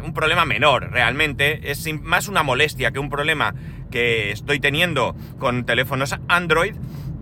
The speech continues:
que con teléfonos de, de Apple no me pasa, y que, bueno, que, que ya digo, no vengo aquí a decir que, "¿Veis? Es que Android es peor". No,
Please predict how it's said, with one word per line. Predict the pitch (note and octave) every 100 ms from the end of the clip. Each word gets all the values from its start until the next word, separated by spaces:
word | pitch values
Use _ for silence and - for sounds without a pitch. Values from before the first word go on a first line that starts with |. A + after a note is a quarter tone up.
| - - - - - - - -
que | D3+
con | D3 D3 D3 C#3 B2
teléfonos | D3 E3+ F3 E3 D#3+ - C3
de, | D3 D3+ D3 D3 D3 C#3+ C#3 C#3
de | D3
Apple | F3+ - A#2+ A#2 A#2+
no | C#3+ D#3
me | D#3+
pasa, | - G#3 - G3+ A#3+ - - - - - - -
y | E3+ E3
que, | E3 D3
bueno, | F3+ D#3+ G#3
que, | C3+ A#2 A2+ G#2
que | A2+
ya | C3+
digo, | A#2 G#2
no | C3+
vengo | C#3+ C#3+
aquí | B2+ D#3 D3 -
a | C3+
decir | B2+ B2 D3 B2+
que, | A#2+ A2+ G#2+
"¿Veis? | C#3 A3+ - -
Es | C3+ C#3+
que | D#3 D3+
Android | D3+ D#3 E3 E3
es |
peor". | C3+ C3 G2+ F2+
No, | C3 D3 F#2+